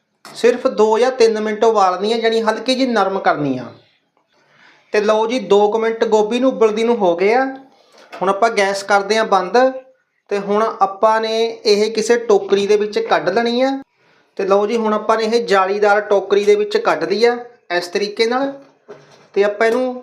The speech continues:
ਪੰਜ ਸੱਤ ਮਿੰਟ ਆ ਜਿਹੜੀ, ਇੱਦਾਂ ਹੀ ਪਈ ਰਹਿਣ ਦੂੰਗੇ,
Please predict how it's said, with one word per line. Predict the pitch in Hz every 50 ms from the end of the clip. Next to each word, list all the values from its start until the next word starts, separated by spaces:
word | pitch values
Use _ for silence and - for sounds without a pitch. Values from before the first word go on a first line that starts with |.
| -
ਪੰਜ | - 202 208 208 214
ਸੱਤ | 220 214 214 - 233
ਮਿੰਟ | 214 214 214 208 214 220
ਆ | 214
ਜਿਹੜੀ, | 214 214 214 247 247
ਇੱਦਾਂ | 233 214 - 220 214
ਹੀ | 220 220 220
ਪਈ | 214 202 185 180
ਰਹਿਣ | 175 180 185 190 202
ਦੂੰਗੇ, | 214 240 240 247 262 262